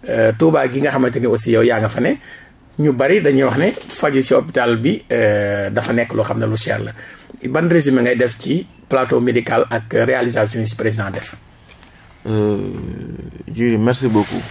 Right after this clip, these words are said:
Speaker 2: Parce que loolu, je suis très à l'aise. Je félicite d'abord, euh, le ministre de la Santé, docteur Abdoulaye Diouf Sarr, qui a fait un travail remarquable dans ce domaine.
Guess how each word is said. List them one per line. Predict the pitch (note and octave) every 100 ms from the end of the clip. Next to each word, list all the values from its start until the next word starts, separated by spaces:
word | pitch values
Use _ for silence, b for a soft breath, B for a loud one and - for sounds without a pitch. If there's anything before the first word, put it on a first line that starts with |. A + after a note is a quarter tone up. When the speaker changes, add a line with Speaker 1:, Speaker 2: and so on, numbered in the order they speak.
| - - -
Speaker 2:
Parce | G#2 -
que |
loolu, | G#2 A2+ A2+ G2+
je |
suis | G2+ B2
très | A2+ A#2
à | G#2
l'aise. | G2 G#2
Je | G#2
félicite | A2 C3 B2+ A2+
d'abord, | A2 G#2+ G2 - - B B B B -
euh, | F#2+ F#2+ F#2+ F#2 E2
le | G2
ministre | G#2 A#2+ A2
de |
la | G#2 G2
Santé, | G#2+ G#2 G2+
docteur | G2+ G2+
Abdoulaye | - G2+ F2
Diouf | D#2+
Sarr, | - - - - - - B B B B - -
qui | C3
a | C#3+
fait | D3+
un | D3+
travail | C3 C#3+ C3+ A#2+
remarquable | B2 C3 A#2+ A#2+ A2
dans | - A2+
ce |
domaine. | A2+ - -